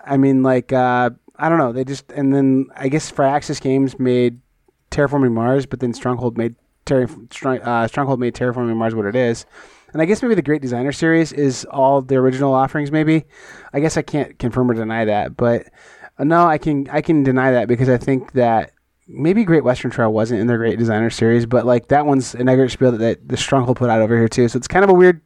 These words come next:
pick, but they put out some really good games, and they get ragged all the time for their components being bad.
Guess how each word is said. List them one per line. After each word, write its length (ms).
pick, 320
but 100
they 100
put 160
out 80
some 140
really 180
good 140
games, 420
and 100
they 60
get 160
ragged 460
all 140
the 80
time 240
for 100
their 100
components 360
being 160
bad. 260